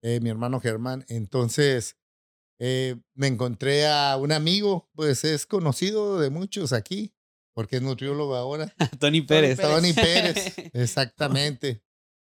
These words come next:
Speaker 1: Me lo encontré y yo estaba trabajando en el imss, en la clínica del imss que, que está en la universidad a-, aquí en Tijuana.
Speaker 2: ¿Y qué hacía ahí? ¿Qué hacía ahí?
Speaker 1: Y yo estaba trabajando y él estaba estudiando en la,
Speaker 2: Ah,
Speaker 1: en la
Speaker 2: ok.
Speaker 1: universidad.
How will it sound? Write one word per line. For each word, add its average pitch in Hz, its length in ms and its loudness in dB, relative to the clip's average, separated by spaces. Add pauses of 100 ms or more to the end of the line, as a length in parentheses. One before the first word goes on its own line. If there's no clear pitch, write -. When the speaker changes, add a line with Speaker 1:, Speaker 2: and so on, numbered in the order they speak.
(160)
Speaker 1:
Me 127 120 2
lo 131 100 4
encontré 123 400 2
y 190 60 2
yo 156 80 4
estaba 160 260 2
trabajando 151 420 -2
en 156 100 -4
el 131 140 -4
imss, 196 400 -2
en 123 140 -4
la 117 100 -4
clínica 139 340 -4
del 127 180 -4
imss 143 260 -10
que, 120 420 -4 (380)
que 123 60 -6
está 123 160 -2
en 131 80 0
la 139 60 -2
universidad 120 600 -4 (160)
a-, - 120 -10 (520)
aquí 110 260 -6
en 120 100 -4
Tijuana. 165 500 -6
Speaker 2:
¿Y - 60 -20
qué - 120 -6
hacía 110 220 -6
ahí? 101 180 -10
¿Qué 98 140 -20
hacía 101 180 -20
ahí? 98 240 -14
Speaker 1:
Y 135 60 -16
yo 180 280 6
estaba 180 320 -4
trabajando 123 540 -2 (140)
y 131 200 2
él 160 140 4
estaba 147 280 2
estudiando 139 500 -2
en 127 80 -4
la, 107 260 -6
Speaker 2:
Ah, 101 140 -18
Speaker 1:
en 117 100 -4
la 117 80 -2
Speaker 2:
ok. 113 80 -6
Speaker 1:
universidad. 113 580 -4